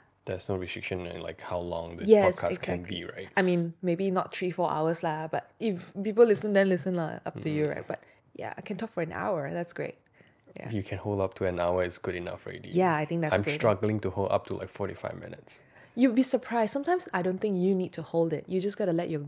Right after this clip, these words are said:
Speaker 2: guests keep talking. <laughs>
Speaker 1: So let the guests do their job lah.
Speaker 2: Let, let, let the guests bring you. There will be some guests that will be hard to hold the conversation with, which is
Speaker 1: Uh-huh.
Speaker 2: fine. Then you just end at forty-five minutes. Doesn't mean the episode is any less,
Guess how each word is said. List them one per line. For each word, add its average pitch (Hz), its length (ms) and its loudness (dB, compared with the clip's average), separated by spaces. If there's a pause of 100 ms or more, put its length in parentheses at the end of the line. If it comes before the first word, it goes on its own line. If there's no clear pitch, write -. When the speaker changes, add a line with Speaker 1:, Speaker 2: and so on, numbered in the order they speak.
(180)
Speaker 2:
guests - 460 -2 (720)
keep - 220 -4
talking. 143 340 -6
<laughs> 147 60 -10 (640)
Speaker 1:
So 110 160 2
let 101 240 6
the 92 80 -2
guests 90 240 2
do 98 80 -2
their 87 80 -4
job 85 320 -2
lah. - 80 -8
Speaker 2:
Let, 247 240 4 (160)
let, 233 160 6
let 254 240 8
the 190 80 6
guests 196 320 8
bring 175 320 4
you. 170 80 4
There 226 160 12
will 277 80 12
be 269 160 4
some 320 240 4
guests 247 320 6
that 165 160 6
will 165 400 4 (340)
be 185 140 2
hard 175 320 6
to 175 80 0
hold 170 240 6
the - 120 -10
conversation 151 520 -2
with, 175 220 0 (260)
which 101 240 6
is 98 160 6
Speaker 1:
Uh-huh. 233 80 2
Speaker 2:
fine. 151 220 4 (100)
Then 170 320 4
you 196 80 0
just 262 260 0
end 226 140 2
at 196 160 0
forty-five 190 400 2
minutes. 180 320 0
Doesn't 196 240 0
mean 202 160 2
the - 80 0
episode - 400 -4
is 156 160 -6
any 165 320 -2 (320)
less, 165 400 2